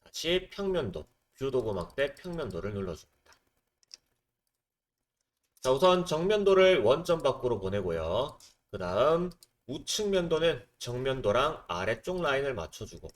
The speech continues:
자, 평면도는 정면도랑 왼쪽 라인을 맞춰놓으면 됩니다.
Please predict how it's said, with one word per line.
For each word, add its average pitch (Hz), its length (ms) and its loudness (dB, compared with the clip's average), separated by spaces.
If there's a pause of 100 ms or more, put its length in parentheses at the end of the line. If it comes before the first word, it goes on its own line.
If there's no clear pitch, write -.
(480)
자, - 180 -14
평면도는 190 1040 4 (260)
정면도랑 135 1120 -2
왼쪽 170 560 0
라인을 151 420 2 (220)
맞춰놓으면 101 680 -8
됩니다. - 420 -16